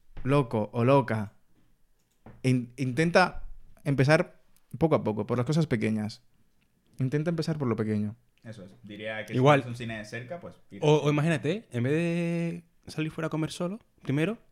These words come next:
Speaker 3: antes de eso, come en tu casa sin móvil ni nada. En plan,
Speaker 2: Eso.
Speaker 3: imagínate
Speaker 1: Eso
Speaker 3: come-,
Speaker 1: es,
Speaker 3: comiendo
Speaker 1: sin
Speaker 3: solo.
Speaker 1: distracciones.
Speaker 3: Eso es, eso es. Y ya, pues, empezar un poco eso, a salir y así.
Speaker 2: Y par de vainas, o sea, que la gente se sienta animada más que nada como a
Speaker 1: Eso
Speaker 2: salir.
Speaker 1: es.
Speaker 2: Porque yo entiendo que la gente también a veces se bloquea porque dice:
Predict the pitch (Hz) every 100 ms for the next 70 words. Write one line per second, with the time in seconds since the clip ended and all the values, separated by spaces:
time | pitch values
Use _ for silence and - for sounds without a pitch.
0 | - 131 147 160 175 254 _ _ _ -
1 | 135 170 - 185 185 127 113 107 117 120
2 | 104 90 92 _ 113 104 92 92 95 143
3 | 156 202 - 147 147 127 120 165 160 147
4 | 139 139 120 147 127 117 113 113 - -
5 | 104 92 101 _ - 180 123 - - 107
6 | 110 113 107 98 107 104 104 110 101 101
7 | 95 98 95 95 - 92 104 98 92 98
8 | - 113 95 - 110 117 117 156 135 120
9 | 107 107 104 104 110 107 117 131 131 135
10 | 131 113 117 110 110 110 110 107 104 104
11 | 107 131 123 117 117 127 131 131 143 143
12 | 139 135 139 135 131 127 131 131 127 127
13 | - 117 117 117 123 135 120 113 117 127
14 | 120 117 117 110 113 - 113 113 113 110
15 | 110